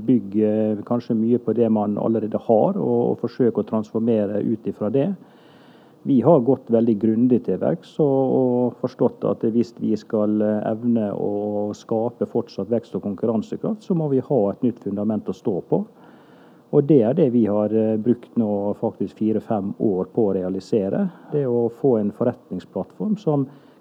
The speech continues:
kan være skalerbar i forhold til alt vi nå måtte stå overfor i, i årene fremover. Så, så, eh, det er å gå grundig til verks og etablere alle de mulighetene som, som, eh, som,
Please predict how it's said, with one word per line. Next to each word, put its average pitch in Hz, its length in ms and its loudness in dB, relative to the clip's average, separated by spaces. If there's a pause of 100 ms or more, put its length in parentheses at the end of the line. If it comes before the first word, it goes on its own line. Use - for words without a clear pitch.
kan 127 180 2
være 127 160 2
skalerbar 104 720 2
i - 20 -6
forhold 113 300 -2
til 107 160 -2
alt 101 240 -4
vi 98 80 0
nå 104 140 -2 (340)
måtte - 240 -8
stå - 80 -6 (140)
overfor 98 420 -4
i, 95 460 -6
i - 20 -8
årene 95 320 -4
fremover. - 480 -8 (760)
Så, 123 380 4
så, 127 220 0 (240)
eh, 117 640 0 (420)
det 165 140 2
er 143 100 0
å 131 160 0
gå 147 160 6
grundig 135 400 0
til 123 140 -4
verks - 260 -8
og 139 140 0
etablere 113 580 0
alle 113 260 0
de 107 140 -2
mulighetene 104 560 -4
som, 98 340 -8
som, 101 360 -8
eh, 107 340 -8
som, 110 320 -8